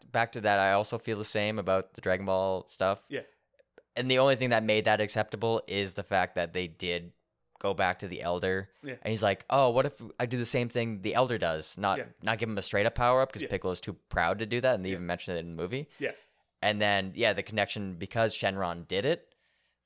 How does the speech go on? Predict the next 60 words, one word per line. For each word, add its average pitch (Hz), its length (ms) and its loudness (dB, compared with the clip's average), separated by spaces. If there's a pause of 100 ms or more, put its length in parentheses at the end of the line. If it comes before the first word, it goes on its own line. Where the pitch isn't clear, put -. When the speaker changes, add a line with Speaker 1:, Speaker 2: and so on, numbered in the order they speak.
(100)
Speaker 1:
he 104 160 -2
also 98 260 2
got, 90 220 0
like, 85 140 -4
Shenron 104 480 -2
powers 113 440 2
or 113 40 -8
some 113 180 -6
Speaker 2:
Yeah. 110 140 -12
Speaker 1:
bullshit. 127 460 2 (260)
So, - 160 -2
Speaker 2:
Yeah, 82 160 4
sure. - 240 -4 (840)
Speaker 1:
I 107 100 2
don't 95 180 2
know. 87 100 -4 (280)
Speaker 2:
Yeah. 131 100 -10 (240)
Speaker 1:
That - 80 -2
was 110 80 0
cool. 90 240 0
Speaker 2:
I 180 60 -4
mean, 196 140 -2
in, 202 100 -4
in, 196 300 -6
in 196 160 -4
a 190 40 -4
world 196 260 -4
where 196 120 -6
the 165 80 -10
Dragon 135 320 -4
Balls 131 160 -8
don't 131 160 -10
make 117 180 -14
any 110 120 -20
sense, - 640 -12 (380)
uh, 160 40 0
and 139 320 0
their 127 100 -2
rules 127 280 -8
are 131 40 -10
made 127 180 -4
up 185 140 -8
and 120 100 -16
stupid, 180 360 -6 (180)
sure, 120 340 -4
I'm - 100 -8
cool 123 120 -8
with 123 100 0
it. 139 40 2
Speaker 1:
Yeah, 110 340 6
yeah. 85 240 2
Speaker 2:
Um, 143 300 0
I 143 60 -2
do 185 120 -6
wanna 208 160 -4
make 202 140 -6
a 160 80 -8
manga 123 500 -10
connection, 190 560 -14
though, 190 300 -16